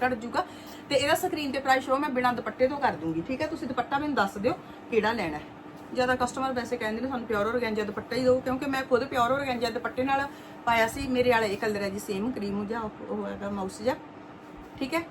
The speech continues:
ਸਕਰੀਨ ਤੇ ਪ-, ਮੇਰੀ ਇੱਥੇ ਵੀਡੀਓ ਵੀ ਤੁਹਾਨੂੰ ਸ਼ੋ ਹੋ ਜੂ, ਤੁਹਾਨੂੰ ਇੱਕ ਆਈਡੀਆ ਹੋ ਜੂ ਵੀ ਇਹ ਪਾਇਆ ਹੋਇਆ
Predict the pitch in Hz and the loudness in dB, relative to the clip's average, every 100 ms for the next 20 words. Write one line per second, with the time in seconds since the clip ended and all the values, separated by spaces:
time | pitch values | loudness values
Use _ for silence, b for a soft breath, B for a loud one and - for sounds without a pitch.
0 | - - 302 320 302 311 311 277 285 269 | -8 -2 0 2 2 0 2 2 2 0
1 | 285 294 320 277 262 262 302 330 311 311 | -2 -2 0 0 2 0 2 2 2 4
2 | 247 277 294 247 247 294 277 269 233 226 | 6 6 6 4 2 0 0 2 2 4
3 | 254 262 214 220 254 294 247 220 226 220 | 4 2 0 0 -2 2 2 4 4 4
4 | 254 | 2